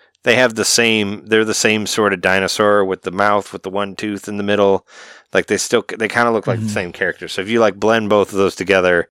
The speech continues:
Speaker 2: I see that.
Speaker 1: like fishbowl, Homer Simpson type <laughs> stuff, you know, you get, you get that. You get the Fuecoco, which I guess is fuego, and coco is, like, Spanish for
Speaker 2: Honestly, he's probably the one I
Speaker 1: crocodile
Speaker 2: like the
Speaker 1: also.
Speaker 2: best, though.
Speaker 1: I was
Speaker 2: Of the
Speaker 1: thinking
Speaker 2: three.
Speaker 1: between,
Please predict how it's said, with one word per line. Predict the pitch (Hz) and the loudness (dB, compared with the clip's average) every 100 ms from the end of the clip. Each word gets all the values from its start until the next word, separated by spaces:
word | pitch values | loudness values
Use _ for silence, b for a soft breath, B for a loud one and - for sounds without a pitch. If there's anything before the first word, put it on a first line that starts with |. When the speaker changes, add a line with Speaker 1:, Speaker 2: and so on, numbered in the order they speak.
| - | -6
Speaker 2:
I | 202 | -4
see | 139 | -4
that. | 110 104 | -4 0
Speaker 1:
like | 107 101 | 0 2
fishbowl, | - 117 - 107 98 92 98 | 0 -2 2 2 4 0 -6
Homer | - 107 101 | -4 -2 -2
Simpson | - 95 - 92 87 80 _ _ | -4 -6 -4 -4 -4 -14 _ _
type | - 98 - | -2 -2 0
<laughs> | - | -8
stuff, | - 120 92 107 | 0 2 2 -2
you | |
know, | 98 | 0
you | 110 95 | 2 2
get, | 104 95 - b - | 2 0 -4 b -8
you | 98 | 0
get | 101 - | 0 0
that. | 82 - - | -4 -6 -10
You | 92 | -4
get | 92 - | -4 0
the | 90 | -2
Fuecoco, | - 98 90 98 82 85 85 | 0 0 0 -2 0 -2 -2
which | 87 | -2
I | 95 | -2
guess | 87 87 | -2 -4
is | 92 - | -6 -8
fuego, | - 90 85 87 85 | -2 -2 0 0 0
and | 82 78 | -2 -6
coco | - 87 - 80 | -10 -10 -8 -8
is, | 78 80 | -8 -12
like, | 78 73 | -16 -16
Spanish | - - - 147 - | -18 -16 -16 -16 -18
for | - 78 - | -16 -12 -4
Speaker 2:
Honestly, | 202 233 220 190 | 0 2 4 4
he's | 180 208 | 2 -2
probably | - 190 170 | 0 0 2
the | 143 | 2
one | 87 | 2
I | |
Speaker 1:
crocodile | 131 123 82 82 80 | 2 0 0 0 -2
Speaker 2:
like | |
the | 78 | -6
Speaker 1:
also. | 80 | -8
Speaker 2:
best, | 78 | -10
though. | 98 98 b b b - | -12 -16 b b b 2
Speaker 1:
I | 117 | 2
was | 143 | 4
Speaker 2:
Of | 120 | 0
the | |
Speaker 1:
thinking | 135 127 | 0 0
Speaker 2:
three. | |
Speaker 1:
between, | 110 101 120 104 95 | -2 -4 0 0 0